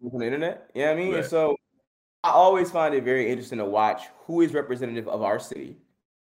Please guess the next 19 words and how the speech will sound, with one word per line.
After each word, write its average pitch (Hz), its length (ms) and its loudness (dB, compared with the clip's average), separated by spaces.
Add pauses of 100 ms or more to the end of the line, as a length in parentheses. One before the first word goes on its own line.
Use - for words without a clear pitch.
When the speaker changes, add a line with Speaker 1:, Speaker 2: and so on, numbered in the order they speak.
(140)
Speaker 1:
and 127 140 -4
then 117 100 -2
who 135 220 -6
the 127 100 -4
real 117 220 -4
people 107 240 -8
of 101 160 -6
our 101 120 -2
city 85 280 -12
are. - 320 -14 (400)
What 117 120 0
I 117 120 4
do 214 180 2
find, 190 320 4
though, 143 120 4
when 135 120 2
I 123 80 2
travel 208 380 0
especially, 127 600 -2